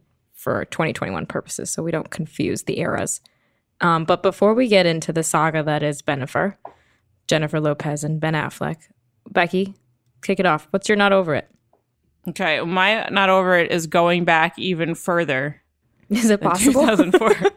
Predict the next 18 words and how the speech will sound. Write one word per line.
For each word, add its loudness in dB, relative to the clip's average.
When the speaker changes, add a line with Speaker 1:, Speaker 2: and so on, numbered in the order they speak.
Speaker 1:
<laughs> -4
Speaker 2:
My 8
not 8
over 8
it's 4
going 6
back 4
to 2
the 0
nineties 0
because 0
speaking -4
of -2
old 4
things 2
coming 0
back 4
again, 0